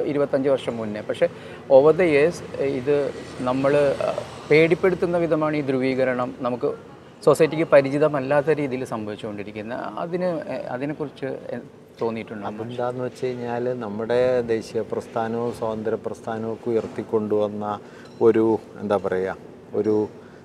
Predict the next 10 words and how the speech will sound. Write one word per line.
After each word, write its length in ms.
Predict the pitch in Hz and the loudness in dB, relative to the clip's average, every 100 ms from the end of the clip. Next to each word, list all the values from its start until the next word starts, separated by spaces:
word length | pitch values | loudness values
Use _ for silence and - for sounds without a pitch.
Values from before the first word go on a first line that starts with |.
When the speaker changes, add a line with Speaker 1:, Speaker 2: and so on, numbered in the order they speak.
| - | -8
Speaker 2:
സംയോജനത്തിൻ്റെ 1000 | - 98 113 120 127 127 135 123 139 131 | -2 0 2 6 6 6 2 -2 -4 -2
യുക്തി 320 | 127 - - 98 | -2 -4 -6 -6
ഉണ്ടായിരുന്നു. 500 | 80 78 71 - 65 - - | -6 -10 -10 -16 -18 -20 -8
അതിന് 500 | 107 123 127 127 120 | -4 0 0 -2 -6
ധാരാളം 400 | 110 127 131 147 | 0 2 2 2
പരിമിതികളൊക്കെ 720 | 139 131 135 139 143 143 - | 0 0 -2 0 0 0 -2
ഉണ്ടെങ്കിലും 560 | 139 127 131 135 131 117 | -4 -4 -4 -2 -2 -4
വ്യത്യസ്ത 440 | 104 - 117 - | -6 -4 -6 -4
വിഭാഗങ്ങളെ 840 | 117 113 98 104 104 107 107 107 | -4 -4 -4 -4 -4 -6 -6 -4
കൂട്ടിയിണക്കി 920 | 117 123 107 - 113 101 101 - 123 | -4 -6 -8 -8 -8 -6 -8 -12 -12